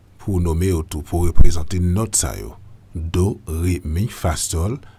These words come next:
la, c, e. Osi non touch blanch yo sou klavye a. Se te enpòtan pou n' te aprann ou tou sa. Nou anonse w ke nou gen pou n' moutre ou non touch nwa yo. E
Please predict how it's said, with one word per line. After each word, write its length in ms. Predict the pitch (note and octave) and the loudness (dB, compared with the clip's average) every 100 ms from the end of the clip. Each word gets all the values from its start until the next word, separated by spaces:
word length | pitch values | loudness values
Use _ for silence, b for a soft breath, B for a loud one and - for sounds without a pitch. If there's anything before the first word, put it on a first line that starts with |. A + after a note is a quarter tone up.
| - | -8
la, 240 | D#2+ C2+ | -6 -4
c, 460 | - - - - G2+ | -2 0 2 0 -2
e. 120 | - - b b b b b b - G#2+ F#2+ F#2+ | -6 -16 b b b b b b -8 -4 -4 -2
Osi 540 | F#2+ E2+ - E3 F3 b b b b | -2 0 0 0 -4 b b b b
non 500 | F#2+ F2+ F#2 C#3+ F3 - - | 0 2 4 4 4 0 -4
touch 340 | B2+ - - F2 | 0 0 0 0
blanch 540 | F2+ G#2 F#2 - - | 0 2 2 0 -2
yo 140 | E2 - - - | -6 -8 -6 -6
sou 160 | - F#2 | -4 -4
klavye 520 | E2+ D2+ C#2 E2 C#2+ A1 | -2 -2 -4 -6 -6 -10
a. 100 | - - _ | -16 -20 _
Se 140 | - G2 | -8 -4
te 100 | F#2 | -4
enpòtan 340 | F2+ F2+ G#2+ B2 | -4 -4 -4 -2
pou 80 | G#2+ | -2
n' 60 | |
te 80 | G2 | -2
aprann 300 | E2+ - D#2+ | -4 -2 -4
ou 80 | D#2+ | -4
tou 120 | - | -4
sa. 260 | - C#2+ D#3 B B B B B - | -2 -2 -4 B B B B B -14
Nou 280 | G#2+ F#2+ G#2 | -6 -2 -2
anonse 360 | G#2+ G2+ F#2 C#3+ | -2 -2 -2 -2
w 100 | D#3 | -4
ke 180 | - G#2+ A2+ - | -2 -2 -2 -4
nou 220 | G2+ G2 F#2 | -4 -2 -4
gen 120 | G2 | -4
pou 120 | G#2 | -2
n' 80 | F#2 | 0
moutre 360 | F2+ - F#2 F2 | -2 -2 -2 0
ou 260 | G#2+ D#3 D#3+ B B - | 0 0 -2 B B -8
non 360 | F#2 F2+ A2+ C#3+ | -2 0 0 -2
touch 280 | A2+ - - | -4 -6 -2
nwa 320 | F2+ G2+ F2+ A#1 | 0 2 0 -2
yo. 180 | G1+ - - - - b b b | -8 -4 -4 -4 -8 b b b
E 300 | - F#2+ F#2 | -4 -4 -4